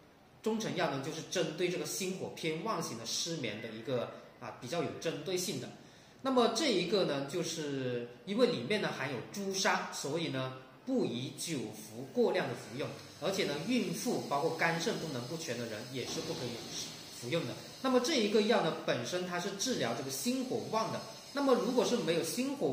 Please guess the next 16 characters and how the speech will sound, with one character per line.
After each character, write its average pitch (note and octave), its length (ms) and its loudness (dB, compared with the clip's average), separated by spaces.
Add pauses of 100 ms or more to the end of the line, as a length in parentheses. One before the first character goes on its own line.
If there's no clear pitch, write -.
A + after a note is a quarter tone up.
旺 B3 160 6
的 D3 80 0
人 B2+ 160 0
群， B2 260 -6
那 D3+ 60 -4
肯 B2+ 180 -8
定 B2 80 -8
是 C3+ 100 -6
不 F3 160 -4
合 A2+ 160 -4
适 - 140 -6
吃 B2 180 -6
的， G#2 100 -8 (340)
特 B3+ 200 8
别 C#3 140 2
是 E3 200 0